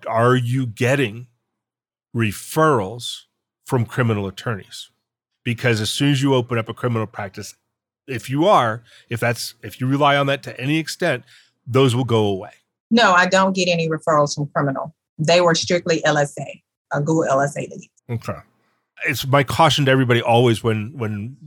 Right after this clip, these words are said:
Speaker 1: having multiple practice areas is two cautions. One, are you making it difficult to market your firm by make,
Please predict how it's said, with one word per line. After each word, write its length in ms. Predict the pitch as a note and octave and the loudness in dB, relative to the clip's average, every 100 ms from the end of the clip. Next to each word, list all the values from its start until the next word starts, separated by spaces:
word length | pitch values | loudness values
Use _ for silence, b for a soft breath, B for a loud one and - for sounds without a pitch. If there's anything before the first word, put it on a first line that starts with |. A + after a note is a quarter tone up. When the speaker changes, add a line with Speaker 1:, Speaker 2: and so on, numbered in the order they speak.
| B2 | -14
Speaker 1:
having 240 | G#2+ A#2+ A2+ | -6 -2 0
multiple 340 | A2+ G#2+ G2+ | 0 -2 -6
practice 380 | - G#2 F#2 F2 | -6 -6 -6 -8
areas 340 | G2+ G#2+ G#2 | -10 -10 -12
is 300 | - A2 F#2+ - B B - | -8 -6 -6 -10 B B -6
two 180 | - C#3+ | -2 0
cautions. 520 | B2 G2 - G#2 - | 0 -2 -4 -10 -4
One, 380 | B2 C3+ D3 C#3+ b b b _ | 2 4 2 -2 b b b _
are 200 | C3+ B2+ | 0 2
you 540 | B2 A2+ A2+ A2+ G#2+ - _ _ - | 2 0 0 0 -4 -10 _ _ -4
making 360 | C3+ C3 C#3+ | -2 0 -2
it 160 | B2+ - | -4 -2
difficult 420 | B2+ B2 A#2 A2+ | -2 0 -2 -4
to 80 | A2+ | -2
market 340 | G#2+ G2+ G2+ | -2 -2 -6
your 120 | - | -12
firm 340 | - A2+ G2+ G2+ | -8 -4 -4 -4
by 140 | G2+ | -6
make, 220 | G2 G2 | -6 -8